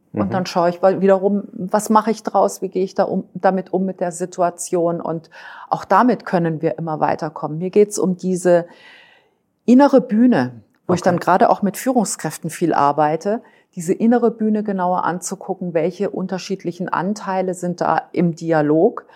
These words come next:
Speaker 2: Okay.
Speaker 1: Ähm, und wenn da dieser Kritiker so massiv ist,
Speaker 2: Aber
Speaker 1: dann ist es was Destabilisierendes. Da würde ich sagen,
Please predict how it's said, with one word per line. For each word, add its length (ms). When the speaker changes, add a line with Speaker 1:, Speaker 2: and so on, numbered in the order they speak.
Speaker 2:
Okay. 100
Speaker 1:
Ähm, 200
und 200
wenn 160
da 180
dieser 300
Kritiker 480
so 140
massiv 560
ist, 380
Speaker 2:
Aber 160
Speaker 1:
dann 280
ist 240
es 160
was 180
Destabilisierendes. 1000
Da 140
würde 160
ich 100
sagen, 220